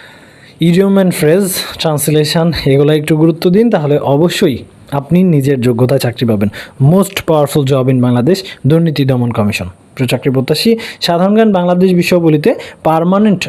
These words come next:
যেই তথ্যগুলো আছে, সেগুলোর উপর গুরুত্ব দিতে হবে। মুক্তিযুদ্ধতে কয়টা সেক্টর ছিল, এত নং সেক্টর কোথায় ছিল, তারপরে, আহ, মুক্তিযোদ্ধা কতজন বা বীর প্রতীক খেতাবপ্রাপ্ত, এরকম কিছু তথ্য কিন্তু পার্মানেন্ট। এছাড়াও জুলাই আন্দোলন নিয়েও তথ্য কিন্তু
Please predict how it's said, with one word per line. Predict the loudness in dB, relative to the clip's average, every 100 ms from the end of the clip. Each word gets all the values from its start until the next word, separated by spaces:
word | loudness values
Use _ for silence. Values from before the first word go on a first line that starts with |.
| -2
যেই | 0 0
তথ্যগুলো | -2 -2 0 2 0
আছে, | 0 -2
সেগুলোর | 0 0 0 0
উপর | -2
গুরুত্ব | 0 0 0 0
দিতে | 0
হবে। | -4 -6 -14 -20 -20 -8 -4
মুক্তিযুদ্ধতে | -2 0 2 2 0 0 0
কয়টা | 0 -2 -2
সেক্টর | -2 -2 -4
ছিল, | -2 0 2 2
এত | 0 2
নং | 0 0
সেক্টর | -2 -2 -2
কোথায় | -2 -2 -2
ছিল, | 0 2 2 0 -6 -18 -18 -18 -6
তারপরে, | -4 -2 0 0 0
আহ, | 0 0 -2 -2
মুক্তিযোদ্ধা | -2 0 0 0 0 0 0 0 0
কতজন | 0 0 2 2 2 0
বা | 0 0 -4 -12 -14 -2 0
বীর | 2 0
প্রতীক | -2 -2 -2
খেতাবপ্রাপ্ত, | -2 -2 -2 -2 -2
এরকম | 0 2 2 0
কিছু | 0 -2 -2
তথ্য | -2 -2 0
কিন্তু | 2 0 0 -8 -14 -2
পার্মানেন্ট। | 0 0 0 0 0
এছাড়াও | 2 2
জুলাই | 2 2 2 2
আন্দোলন | 2 2 4
নিয়েও | 2 0
তথ্য | 0 -2 -2 -2
কিন্তু | 0 0 0